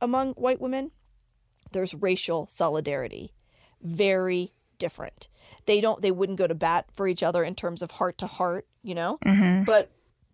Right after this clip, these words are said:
Speaker 1: when it comes to being against us, they are in line. They all get right in line. Major racial solidarity.
Speaker 2: Do you think that there, that, that awareness exists
Speaker 1: No.
Speaker 2: for most white women?
Speaker 1: No.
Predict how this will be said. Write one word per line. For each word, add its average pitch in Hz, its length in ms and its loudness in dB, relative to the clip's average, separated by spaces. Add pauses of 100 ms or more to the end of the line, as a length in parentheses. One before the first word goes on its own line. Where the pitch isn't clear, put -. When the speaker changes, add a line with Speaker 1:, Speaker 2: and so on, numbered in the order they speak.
(300)
Speaker 1:
when 208 180 -2
it 202 100 -4
comes 220 400 -4
to 190 520 -2 (260)
being 196 320 -2
against 190 760 -4 (220)
us, - 480 0 (480)
they 214 180 2
are 165 120 2
in 165 200 -6
line. 131 340 -8 (260)
They 190 140 2
all 185 260 4
get 190 220 -2
right 175 360 0
in 208 140 -2
line. 170 440 -2 (400)
Major 190 580 0
racial 165 320 -4
solidarity. - 800 -8 (120)
Speaker 2:
Do 269 120 2
you 320 120 8
think 339 280 0
that 302 260 4
there, 233 220 6
that, 202 260 2 (240)
that 220 180 6
awareness 196 560 4
exists 165 680 2
Speaker 1:
No. 453 180 4
Speaker 2:
for 254 120 6
most 247 300 2
white 269 200 4
women? 269 220 4
Speaker 1:
No. 320 200 2